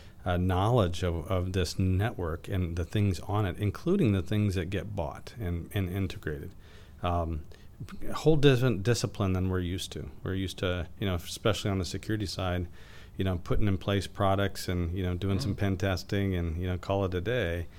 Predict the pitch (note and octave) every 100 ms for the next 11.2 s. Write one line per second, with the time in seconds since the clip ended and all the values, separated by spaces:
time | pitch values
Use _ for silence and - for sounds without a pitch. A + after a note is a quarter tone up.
0 | - - - - G2 G2 G#2 G2 F#2+ F2+
1 | E2+ F#2+ F#2+ F2+ F2+ E2+ D#2 G#2+ F#2 F2
2 | G2 F#2+ F2+ - A2 G2 G2 F#2+ F2+ F2
3 | F2+ F#2 F2 E2+ D#2+ - - F#2+ - -
4 | D#2 D2+ E2 E2 D#2+ - - - - G#2+
5 | C3+ D#3 D#3+ D#3 C#3 C3 - F#2 F#2 F2+
6 | - - - F2+ - E2+ F2 - - F2
7 | F2 E2+ E2+ F2 F2 E2 E2+ E2 - -
8 | E2+ F2 F2+ - - - F#2 - F#2+ E2
9 | E2 E2+ E2 E2 - D#2+ D#2+ - - -
10 | - - - F#2 E2+ F2 A2 A2 G#2+ A#2+
11 | A2 G2+